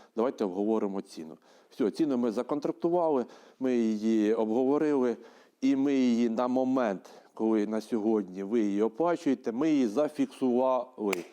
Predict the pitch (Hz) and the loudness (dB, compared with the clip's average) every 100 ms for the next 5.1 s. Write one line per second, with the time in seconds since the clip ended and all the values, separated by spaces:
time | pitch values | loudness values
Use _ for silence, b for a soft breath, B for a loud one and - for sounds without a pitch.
0 | B B B - 131 - 98 82 B B | B B B -2 -2 -2 -6 -6 B B
1 | B B B - 135 113 104 - 110 104 | B B B -6 -2 0 -2 -2 0 0
2 | - - 90 - _ _ _ _ _ _ | -2 -6 -6 -8 _ _ _ _ _ _
3 | - 104 92 120 147 123 101 90 - 135 | -10 -6 -2 0 -2 -2 -4 -6 -6 -2
4 | 117 110 120 - 123 113 107 101 113 98 | -2 -2 -4 -4 -2 0 -2 -4 -6 -6